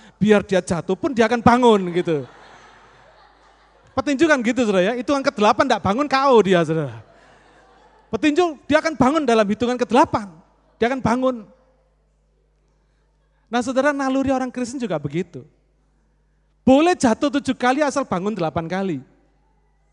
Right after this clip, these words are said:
Boleh jatuh seratus kali asal bangunnya seratus satu kali. Kenapa? Karena memang hidup kita belum sempurna, betul nggak, saudara? Kita masih hidup di dalam darah dan daging yang penuh kelemahan. Tadi saya bilang roh itu penurut, tapi daging itu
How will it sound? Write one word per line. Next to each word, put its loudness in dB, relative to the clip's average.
Boleh 6
jatuh 0
seratus -2
kali -4
asal -2
bangunnya -2
seratus -4
satu -4
kali. -2
Kenapa? 0
Karena -2
memang -2
hidup -6
kita -2
belum -2
sempurna, -4
betul -6
nggak, -6
saudara? -14
Kita 0
masih -2
hidup 2
di -6
dalam -2
darah 2
dan -2
daging -2
yang -6
penuh -6
kelemahan. -4
Tadi 0
saya 0
bilang 0
roh 4
itu -4
penurut, 0
tapi -4
daging -2
itu -4